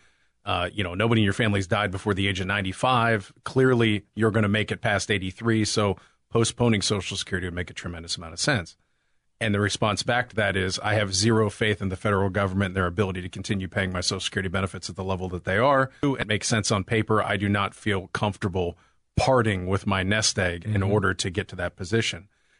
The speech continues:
Speaker 1: And there's typically a sweet spot answer in the middle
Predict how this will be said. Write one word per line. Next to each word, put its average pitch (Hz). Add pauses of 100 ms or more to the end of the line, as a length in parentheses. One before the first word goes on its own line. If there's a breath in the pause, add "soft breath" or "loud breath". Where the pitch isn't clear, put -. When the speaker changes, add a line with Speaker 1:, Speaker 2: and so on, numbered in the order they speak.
(100)
Speaker 1:
And 147
there's 156
typically 131
a 104
sweet 120
spot 101
answer 95
in 87
the 85
middle 85